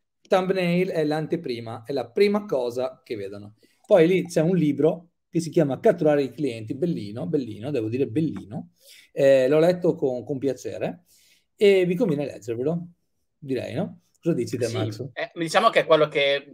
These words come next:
Speaker 2: in certo senso ha un po' più portato mainstream questo concetto di hook, che è appunto uncino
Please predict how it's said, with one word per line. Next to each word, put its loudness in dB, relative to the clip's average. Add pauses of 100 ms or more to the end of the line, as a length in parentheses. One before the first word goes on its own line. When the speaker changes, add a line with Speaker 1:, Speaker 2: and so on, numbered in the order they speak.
(120)
Speaker 2:
in -20
certo -4
senso 0
ha 4
un -6
po' 2
più -2
portato 0
mainstream -2
questo -8
concetto -6
di -8
hook, -6
che -6
è -4
appunto -10
uncino -4